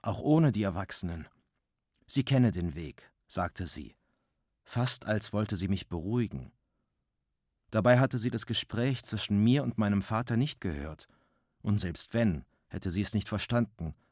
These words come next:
weil wir auf Deutsch geredet hatten, in jener Sprache, die nicht die unserer Mütter war, nicht die seiner und nicht die meiner, sondern die von uns beiden.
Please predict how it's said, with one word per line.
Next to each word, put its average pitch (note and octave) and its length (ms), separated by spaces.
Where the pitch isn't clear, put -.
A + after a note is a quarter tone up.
weil F#2+ 160
wir G2+ 100
auf F2+ 80
Deutsch C3+ 300
geredet E2 420
hatten, C#2+ 320
in G#2+ 120
jener C#3+ 300
Sprache, A#2 580
die A#2 100
nicht A#2+ 240
die B2+ 100
unserer A2+ 280
Mütter A#2 340
war, E2 260
nicht B2 220
die A2+ 100
seiner B2+ 440
und C#3 120
nicht D3 200
die D3+ 60
meiner, G#2 460
sondern G2 320
die D3+ 320
von A#2 200
uns A2 180
beiden. A#2+ 560